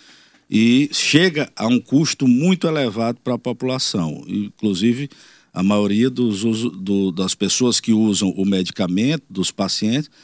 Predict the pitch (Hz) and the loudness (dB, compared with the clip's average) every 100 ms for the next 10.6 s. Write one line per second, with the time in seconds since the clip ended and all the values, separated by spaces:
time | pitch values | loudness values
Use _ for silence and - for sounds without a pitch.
0 | _ _ _ _ 113 123 - 147 123 135 | _ _ _ _ 0 2 2 2 2 0
1 | 175 120 127 123 120 170 117 107 92 123 | 0 2 2 2 2 0 0 0 0 0
2 | 117 113 101 110 120 120 101 110 107 120 | 2 0 0 0 0 -2 -2 0 0 0
3 | - 131 143 151 147 - 147 - 135 131 | -4 -2 -2 0 -2 -2 -6 0 0 2
4 | 151 156 - - 165 131 - 113 110 113 | -4 -4 -6 -2 0 0 -2 -2 -2 0
5 | 120 131 120 123 117 120 139 135 113 113 | -2 -2 -2 -2 -2 -2 -4 -2 -2 -4
6 | - - - - _ _ 120 131 120 113 | -6 -18 -20 -20 _ _ 2 4 4 4
7 | 104 110 117 131 139 - 120 - 107 104 | 4 2 0 -2 -4 0 -2 0 -2 4
8 | 139 117 120 117 110 101 110 - 135 117 | 6 4 0 0 2 0 0 -2 0 0
9 | 104 107 104 104 98 104 110 110 95 110 | 0 -2 -2 0 0 -2 -2 -4 -2 -4
10 | 92 92 101 120 - | -2 0 0 -2 -4